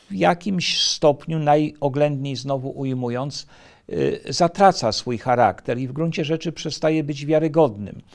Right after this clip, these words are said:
Y, musimy pamiętać, że, y, wiarygodność i oryginalność Kościoła, y, zawiera się właśnie w wydarzeniu Jezusa Chrystusa. Nie w, y, dystrybucji pieniędzy, nie w dystrybucji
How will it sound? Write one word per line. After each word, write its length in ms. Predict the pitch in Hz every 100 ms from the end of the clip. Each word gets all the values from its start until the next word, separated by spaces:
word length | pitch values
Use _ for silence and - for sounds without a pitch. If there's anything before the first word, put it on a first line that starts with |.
| - - - _
Y, 120 | -
musimy 360 | 135 131 165 165
pamiętać, 560 | 160 156 156 151 160
że, 540 | 135 127 131 147 147 143 -
y, 340 | 143 131 131 131 135 139 - _ _
wiarygodność 840 | 110 139 143 131 180 151 131 -
i 40 | 139
oryginalność 680 | 127 135 156 170 131 113
Kościoła, 600 | - 120 - - 123 120 110 - _ _ _ -
y, 220 | 127 123
zawiera 420 | 143 139 156 156
się 140 | - 147
właśnie 380 | 147 143 165
w 20 | 135
wydarzeniu 480 | 139 139 139 139
Jezusa 440 | 135 131 127 123 120
Chrystusa. 680 | 135 113 - 104 - - 143
Nie 320 | 165 175 123
w, 200 | - -
y, 280 | 123 117 113
dystrybucji 680 | 123 - 131 120 131 - 113
pieniędzy, 540 | 117 123 131 131 131
nie 140 | 127
w 40 | 117
dystrybucji 720 | 120 - 120 113 117 - 113